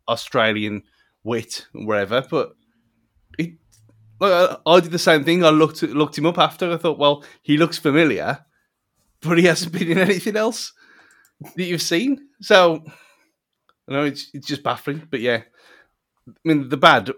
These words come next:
the fact that he's missing and,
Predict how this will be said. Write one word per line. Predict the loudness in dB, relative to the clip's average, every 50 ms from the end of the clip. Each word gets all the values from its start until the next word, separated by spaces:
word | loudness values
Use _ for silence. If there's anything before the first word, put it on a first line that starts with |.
| -14 -20 _ _ _ _ _ _ _ -20 _ _ _ _ _ _ _ -20 -20 _ _ _ _ _ _ _ _ _ _ _
the | -2 2
fact | 2 4 4
that | 2 -2 0
he's | 0 0 0 2 0
missing | 0 0 0 0 -2
and, | -4 -4 -4